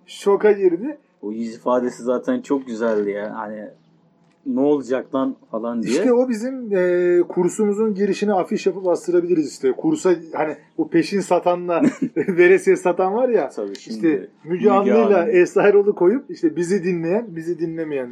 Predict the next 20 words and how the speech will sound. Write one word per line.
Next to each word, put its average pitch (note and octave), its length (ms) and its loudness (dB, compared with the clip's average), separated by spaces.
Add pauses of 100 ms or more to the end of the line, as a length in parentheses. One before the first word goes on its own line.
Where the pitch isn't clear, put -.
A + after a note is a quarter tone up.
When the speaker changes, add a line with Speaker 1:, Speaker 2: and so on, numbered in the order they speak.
Speaker 1:
diye. E3+ 180 0
Speaker 2:
Alta D#3+ 420 0
bir G3 60 0
yere F#3 260 0
de G#3+ 80 0
Esra E3 520 0
Elön'ü D#3 440 2
diye C#3+ 160 2
de A#2+ 80 -6
koyabiliriz. A#2 680 -2
Orada, C3 320 -2
ona C3+ 300 -2
da G#2 100 -4
teşekkür B2+ 460 -4
edelim. C3+ 300 -2
O F3+ 140 -2
da C#3+ 140 2
Speaker 1:
Evet. D3+ 280 2
Speaker 2:
sıkı - 340 -10
takipçimizmiş. B2+ 1080 -2